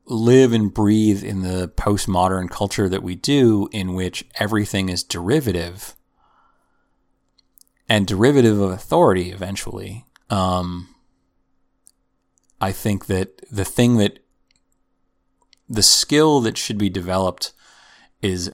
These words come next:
being able to tell the difference between good experts and bad experts, because you can't make everybody an expert in everything. So you're gonna have to trust on experts. Then the thing you should do at that point is be good at evaluating experts. It's something I encourage you to consider,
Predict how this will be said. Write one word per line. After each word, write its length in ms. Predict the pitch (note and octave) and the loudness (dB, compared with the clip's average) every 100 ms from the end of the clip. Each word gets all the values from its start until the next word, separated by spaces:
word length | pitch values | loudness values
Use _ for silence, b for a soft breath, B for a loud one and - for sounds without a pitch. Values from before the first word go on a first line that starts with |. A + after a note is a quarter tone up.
| _ | _
being 200 | - B2 | 0 2
able 120 | A#2 G2+ | 2 -2
to 80 | |
tell 220 | E2+ - F#2+ | -4 -2 -2
the 60 | |
difference 240 | F2 E2+ - | -4 -8 -12
between 260 | - F2 | -12 -12
good 260 | F#2 F2+ E2+ | -8 -6 -6
experts 340 | D#2+ - F#2 | -8 -10 -12
and 120 | G2 | -10
bad 180 | F2+ - | -8 -8
experts, 480 | - - - - - _ _ _ - | -10 -14 -16 -20 -20 _ _ _ -8
because 220 | G2+ G2 | -6 -2
you 80 | F#2+ | -2
can't 180 | - B2 | -4 -4
make 280 | A#2 G#2 - | -4 -4 -6
everybody 440 | - A2 G2+ F#2+ F2+ | -6 -2 0 -2 -2
an 80 | F2+ | -4
expert 300 | F2+ F#2 F#2+ | -6 -6 -4
in 60 | |
everything. 500 | G#2+ B2+ C#3+ D3 D3+ - _ - | -2 -2 -2 -6 -12 -20 _ -10
So 120 | G#2 | -6
you're 80 | F#2 | -4
gonna 120 | E2+ | -4
have 180 | F#2 - | -6 -10
to 80 | |
trust 300 | - G#2 - | -4 -2 0
on 100 | G2 | 0
experts. 600 | F#2+ - - F2 - - _ _ _ _ _ - | -2 -4 -8 -8 -8 -10 _ _ _ _ _ -14
Then 400 | G2+ G2+ F#2 G2+ - | -8 -4 -4 -4 -6
the 140 | G2 | -6
thing 160 | F#2+ F#2 | -4 -4
you 100 | E2+ | -4
should 200 | F2 D#2+ | -8 -8
do 120 | F2 | -8
at 80 | D#2+ | -8
that 120 | F#2+ | -10
point 240 | - F#2 | -8 -8
is 160 | G2 - - | -8 -10 -10
be 100 | G2 | -12
good 380 | F#2 F2+ F2 F2+ | -10 -6 -4 -4
at 280 | F#2+ F2 - | -6 -6 -4
evaluating 580 | F2+ D#2+ F2 F#2 F#2 G#2 | -4 -4 -4 -8 -10 -12
experts. 560 | G2 - - - - _ b b _ _ _ | -14 -12 -12 -14 -20 _ b b _ _ _
It's 160 | - G#2 | -4 0
something 240 | G#2 G#2 | 2 2
I 140 | F#2+ F2 _ | 0 -4 _
encourage 540 | - F#2+ A#2 G#2 F#2 | -8 -2 2 2 2
you 100 | G2+ | -2
to 80 | F2+ | -4
consider, 680 | F2 E2+ - G2 F#2+ F2+ | -6 -4 -2 0 0 -4